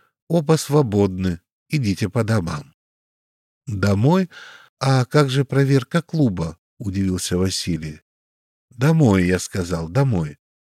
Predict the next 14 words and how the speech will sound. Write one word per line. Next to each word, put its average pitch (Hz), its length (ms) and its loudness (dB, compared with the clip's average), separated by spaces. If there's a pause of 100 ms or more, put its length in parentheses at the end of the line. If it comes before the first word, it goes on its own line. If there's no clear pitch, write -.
(380)
Старший 113 480 0
лейтенант, 95 680 -2 (140)
у 110 60 -6
меня 120 260 0
просьба». 117 680 0 (720)
«Любой 113 360 2
каприз, 107 580 -2
капитан». 98 680 -4 (680)
«Нет, 123 340 0
все - 320 -2
нормально, 143 640 2
просто 113 600 -2 (200)
идите 147 360 -2
домой». 92 480 0